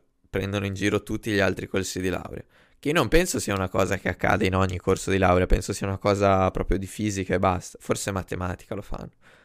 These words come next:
ma non penso matematica lo sanno che sono, che sono scoppiati. Tipo dicono che gli altri corsi non sono dei corsi veri,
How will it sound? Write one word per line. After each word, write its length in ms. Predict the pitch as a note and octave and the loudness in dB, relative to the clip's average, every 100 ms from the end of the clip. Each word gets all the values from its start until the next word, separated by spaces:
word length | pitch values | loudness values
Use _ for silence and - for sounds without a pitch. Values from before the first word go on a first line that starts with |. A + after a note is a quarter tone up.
| _ _ | _ _
ma 80 | - | -8
non 140 | F#2 | -6
penso 360 | F2+ F2 F2+ - | -4 -4 -4 -8
matematica 520 | F#2 - F#2+ - - | -10 -8 -8 -8 -8
lo 80 | G#2 | -8
sanno 360 | - F#2 E3+ F#2+ | -4 -4 -4 -10
che 80 | - | -12
sono, 440 | - - - G2 | -12 -10 -10 -12
che 100 | - | -16
sono 180 | - - | -14 -14
scoppiati. 520 | - - - G#1+ - _ - _ _ - - - _ _ _ _ _ - _ _ _ | -12 -8 -6 -6 -8 _ -20 _ _ -20 -20 -20 _ _ _ _ _ -20 _ _ _
Tipo 240 | - - F#2 | -6 2 4
dicono 760 | G2 - F#2+ F#2 F#2+ F#2 F#2+ - _ _ _ _ _ _ _ _ _ _ _ _ _ _ _ _ - - | 4 0 2 4 4 4 2 -8 _ _ _ _ _ _ _ _ _ _ _ _ _ _ _ _ -18 -16
che 120 | - G2+ | -6 -2
gli 80 | G2 | -2
altri 260 | F#2+ - | -2 -8
corsi 320 | - G#2 - | -4 -4 -2
non 160 | G#2 G2 | -2 -4
sono 220 | - G2 | -4 -2
dei 120 | F#2+ F#2+ | -2 0
corsi 380 | G2+ F#2+ - | 0 0 -4
veri, 540 | F#2+ F#2 F#2+ G2+ G2 | -2 2 4 4 2